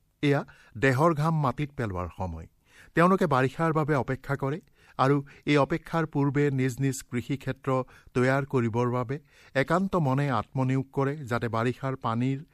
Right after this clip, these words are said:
এটা টোপালো নষ্ট হ'ব নোৱাৰে। কৃষকসকলৰ বাবে খেতিৰ বতৰ আৰম্ভ হোৱাৰ আগৰ এই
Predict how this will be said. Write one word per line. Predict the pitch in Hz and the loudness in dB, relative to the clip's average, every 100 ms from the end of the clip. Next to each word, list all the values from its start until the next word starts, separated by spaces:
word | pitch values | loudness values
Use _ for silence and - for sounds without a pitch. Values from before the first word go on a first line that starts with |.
| _ _ _ | _ _ _
এটা | 135 147 165 - | 0 0 -4 -4
টোপালো | 123 127 123 135 135 - - - 120 | -6 -2 -2 -2 -4 -8 -20 -6 0
নষ্ট | 120 - 135 | 0 0 -4
হ'ব | 117 98 | -2 -4
নোৱাৰে। | 85 80 76 73 _ - _ _ - - - | -8 -8 -12 -16 _ -20 _ _ -20 -14 -4
কৃষকসকলৰ | 151 226 214 202 190 190 | 0 0 0 -2 4 4
বাবে | 160 131 135 180 _ _ - | 4 2 0 -6 _ _ -8
খেতিৰ | - 147 185 196 | -4 0 0 0
বতৰ | 147 135 147 156 - | 0 0 0 0 -2
আৰম্ভ | 117 120 131 139 | 0 0 0 0
হোৱাৰ | 131 147 139 | 0 0 0
আগৰ | 110 120 131 135 - _ | 0 -2 -2 -6 -14 _
এই | 135 | -4